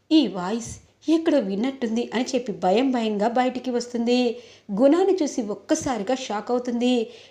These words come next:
ఇంతలో బాలు వచ్చి, "ఏరా, నా ఇంటికి వచ్చి పార్వతమ్మను పేరు పెట్టి పిలుస్తున్నావు? ఏ,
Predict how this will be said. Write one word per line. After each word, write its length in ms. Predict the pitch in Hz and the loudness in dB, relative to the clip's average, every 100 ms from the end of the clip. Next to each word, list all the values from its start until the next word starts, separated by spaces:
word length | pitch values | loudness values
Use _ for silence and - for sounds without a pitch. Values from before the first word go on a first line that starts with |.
| - | 2
ఇంతలో 440 | 294 349 381 262 | 4 4 4 4
బాలు 360 | 202 190 185 269 | 2 -2 -2 2
వచ్చి, 500 | 262 - 233 285 330 - _ 226 | 2 0 -2 -2 -4 -16 _ 4
"ఏరా, 400 | 220 254 285 269 - _ _ - | 6 6 4 0 -10 _ _ -2
నా 240 | 220 202 | 2 4
ఇంటికి 360 | 240 302 269 285 | 4 4 2 4
వచ్చి 460 | 262 254 330 381 - - _ | 4 6 4 2 -4 -20 _
పార్వతమ్మను 480 | 285 320 359 381 339 | 6 6 6 6 6
పేరు 260 | - 254 - | 8 6 6
పెట్టి 200 | 330 330 | 0 -2
పిలుస్తున్నావు? 640 | 311 302 302 294 285 349 370 - - | -2 -2 -2 0 4 2 0 -8 4
ఏ, 220 | 226 277 | 6 6